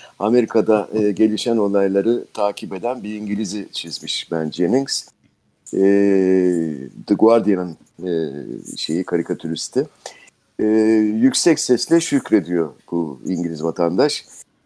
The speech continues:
E, "Şükürler olsun." diyor. "Siyahların hayatı Birleşik Krallık'ta önemlidir." Çünkü, e, ekranda, e, şeyi görüyoruz. E,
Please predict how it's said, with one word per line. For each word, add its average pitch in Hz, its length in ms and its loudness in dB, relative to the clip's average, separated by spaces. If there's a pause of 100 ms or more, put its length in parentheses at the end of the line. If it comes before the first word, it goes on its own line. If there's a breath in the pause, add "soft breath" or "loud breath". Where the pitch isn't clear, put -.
(120)
E, 104 220 -4
"Şükürler 147 480 4
olsun." 98 380 0
diyor. 85 220 -8 (480 soft breath)
"Siyahların 123 600 0
hayatı 120 520 -4
Birleşik 127 460 0
Krallık'ta 113 560 -2
önemlidir." 117 840 -2 (1000)
Çünkü, 117 440 -2
e, 98 60 -4 (920)
ekranda, 101 720 2
e, 87 380 0 (540)
şeyi 117 300 4
görüyoruz. 80 720 -2 (180)
E, - 40 -12